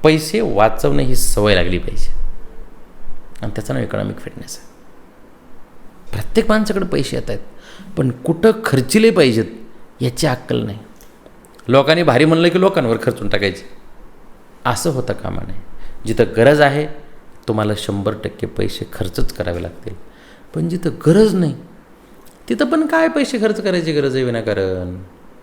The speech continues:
तर हा तिसरा फिटनेस आहे. पैसा इम्पॉर्टंट आहे,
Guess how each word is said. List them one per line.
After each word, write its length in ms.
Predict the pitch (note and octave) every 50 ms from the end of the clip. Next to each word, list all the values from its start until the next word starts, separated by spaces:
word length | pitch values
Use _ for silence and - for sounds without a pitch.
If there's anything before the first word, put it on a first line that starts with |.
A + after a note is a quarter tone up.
| - - - - - - - - -
तर 100 | C3 - - -
हा 160 | - - D3 - - - -
तिसरा 260 | B2 - - B2 A#2+
फिटनेस 440 | A#2+ - - - - - G#2+ - -
आहे. 100 | F#2+ - - - - - - - - - - - - - - - - - - - - - - - - - - - -
पैसा 240 | - A2 A2 - C3+
इम्पॉर्टंट 500 | C3+ B2 A2 - B2 A#2+ - - B2+ B2 - - -
आहे, 200 | F#2+ G2 G2+